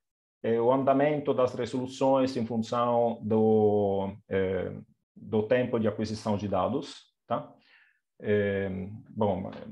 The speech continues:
vocês estão vendo que depois de uma década, essencialmente, a gente satura, é, não é mais interessante continuar a aquisi-, a aquisição de dados com esta configuração.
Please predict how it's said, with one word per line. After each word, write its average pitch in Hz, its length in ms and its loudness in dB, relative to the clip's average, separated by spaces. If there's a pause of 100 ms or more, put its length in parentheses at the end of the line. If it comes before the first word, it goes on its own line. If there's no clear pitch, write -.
(160)
vocês - 160 -16
estão 113 180 0
vendo 113 260 4
que 107 120 0
depois 107 560 2
de 101 540 0 (200)
uma 104 180 0
década, 110 380 2
essencialmente, 104 640 -2
a 101 40 -4
gente 104 360 -6
satura, 110 500 0
é, 95 160 -2
não 101 200 -8
é 101 80 -4
mais 101 240 -4
interessante 95 640 -6
continuar 92 500 -6 (420)
a 92 100 -2
aquisi-, 98 440 -4
a 95 300 0
aquisição 95 440 -6
de 95 120 -4
dados 92 500 -4
com 92 160 -10
esta 90 180 -10
configuração. 90 680 -8